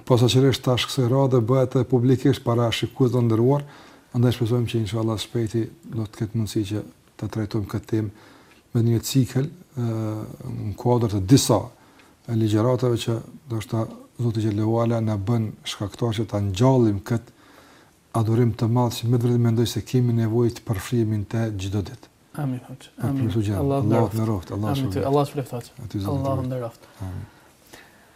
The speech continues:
Speaker 2: Të nderuar miq, shkaqet për përcimin e moralit ne vësht-, vërtet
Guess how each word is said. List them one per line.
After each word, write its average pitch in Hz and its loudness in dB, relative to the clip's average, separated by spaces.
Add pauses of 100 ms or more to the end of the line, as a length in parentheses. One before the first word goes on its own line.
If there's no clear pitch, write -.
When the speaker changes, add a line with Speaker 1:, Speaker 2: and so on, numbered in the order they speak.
(240)
Speaker 2:
Të 160 -6
nderuar 160 8
miq, 135 -2 (1120)
shkaqet 180 -2 (320)
për 147 -2
përcimin 165 -2
e 147 2
moralit 151 0 (300)
ne 151 2 (220)
vësht-, 147 -4
vërtet 151 0